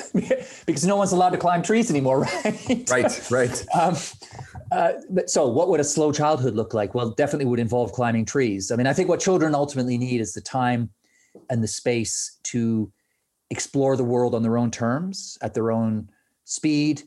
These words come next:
Speaker 1: to run reasonable risks, to play freely without adults jumping in and telling them how to play faster or how to play better with metrics and targets and timetables, um, and tests,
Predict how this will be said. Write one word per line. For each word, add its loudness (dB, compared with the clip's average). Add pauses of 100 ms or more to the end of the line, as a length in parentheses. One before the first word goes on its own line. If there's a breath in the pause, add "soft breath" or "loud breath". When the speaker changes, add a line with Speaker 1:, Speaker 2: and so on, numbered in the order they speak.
(280 soft breath)
Speaker 1:
to -2
run 2
reasonable 2
risks, -2 (540)
to -2
play 0
freely 2
without 2
adults 0
jumping -2
in 2
and -2
telling -2
them 0
how 0
to 0
play -2
faster -2
or 2
how 0
to -2
play -4
better -2
with -6
metrics -4
and -10
targets -4
and -10
timetables, -2 (1000 loud breath)
um, -6
and -10
tests, -4